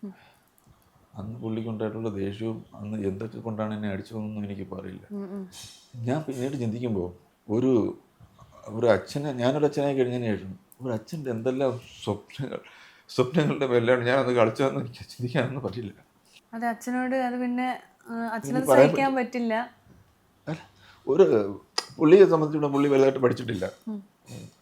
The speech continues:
Speaker 2: പാങ്ങില്ലേ പോയി പട്ടാളത്തിൽ ചേരാന്നൊരു ചൊല്ലുണ്ട് ഞങ്ങളുടെ നാട്ടിലൊക്കെ ആ
Speaker 1: ഉം.
Speaker 2: സമയത്ത്. അങ്ങനെ, അങ്ങനെ പട്ടാളത്തിൽ പോയ ആളാണ്. അപ്പോ പുള്ളിക്ക് കിട്ടാത്ത സൗഭാഗ്യങ്ങൾ അല്ലെങ്കിൽ അങ്ങനെയുള്ള നേട്ടങ്ങൾ മക്കൾക്ക് ഉണ്ടാകണമെന്ന് വിചാരിക്കുന്നത്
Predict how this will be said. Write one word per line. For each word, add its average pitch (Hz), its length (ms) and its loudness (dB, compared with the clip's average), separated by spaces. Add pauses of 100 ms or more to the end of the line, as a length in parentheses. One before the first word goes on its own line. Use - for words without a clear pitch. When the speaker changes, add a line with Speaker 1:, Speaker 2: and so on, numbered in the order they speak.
(420)
Speaker 2:
പാങ്ങില്ലേ 147 400 6
പോയി 156 160 6
പട്ടാളത്തിൽ 139 440 4
ചേരാന്നൊരു 139 420 6
ചൊല്ലുണ്ട് 117 340 2
ഞങ്ങളുടെ 101 240 0
നാട്ടിലൊക്കെ 101 380 -2
ആ 95 40 2
Speaker 1:
ഉം. 95 40 -2
Speaker 2:
സമയത്ത്. 98 320 -8 (760)
അങ്ങനെ, 135 400 2 (2250)
അങ്ങനെ 123 160 -2
പട്ടാളത്തിൽ 135 380 6
പോയ 123 140 6
ആളാണ്. 95 360 -2 (140)
അപ്പോ 117 360 -6 (420)
പുള്ളിക്ക് 143 520 0
കിട്ടാത്ത 135 280 2
സൗഭാഗ്യങ്ങൾ 127 760 2 (240)
അല്ലെങ്കിൽ 123 340 -2
അങ്ങനെയുള്ള 123 460 -6
നേട്ടങ്ങൾ 123 520 -2
മക്കൾക്ക് 127 320 -8
ഉണ്ടാകണമെന്ന് 127 520 -6
വിചാരിക്കുന്നത് 120 600 -4